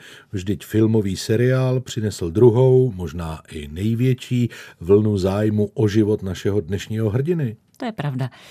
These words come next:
Speaker 2: I díky seriálu je zájem o národního buditele Františka Vladislava Hecka stálý. Určitě i v jeho rodné Dobrušce se k němu hrdě hlásí.
Speaker 1: Myslíš tu Dobrušku, ze které odcházel jako žebrák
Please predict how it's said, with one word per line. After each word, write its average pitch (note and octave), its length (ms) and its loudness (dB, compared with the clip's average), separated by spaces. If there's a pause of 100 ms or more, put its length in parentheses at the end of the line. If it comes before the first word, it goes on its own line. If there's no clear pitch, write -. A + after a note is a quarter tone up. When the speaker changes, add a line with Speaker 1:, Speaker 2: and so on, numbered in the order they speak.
(280)
Speaker 2:
I F3+ 60 -2
díky F#3 280 0
seriálu E3+ 460 2
je F3 120 2
zájem D3 400 0
o D3+ 80 -2
národního D3 540 0
buditele C#3 520 -2
Františka C3+ 560 -6
Vladislava C3+ 680 -2
Hecka C#3 360 -6
stálý. C3+ 640 -2
Určitě A3 480 -6
i G#3 120 -4
v G3+ 60 -8
jeho F#3 220 -4
rodné D3 320 -2
Dobrušce B2+ 600 -6
se - 180 -12
k - 100 -14
němu A#2+ 260 -4
hrdě A#2+ 280 -6
hlásí. C3+ 440 -6 (220)
Speaker 1:
Myslíš G#2+ 520 -2
tu C#3+ 220 6
Dobrušku, B2 760 2
ze G#2+ 140 -2
které A2 340 -4
odcházel G#2+ 640 -2
jako G2+ 240 -2
žebrák G#2+ 640 0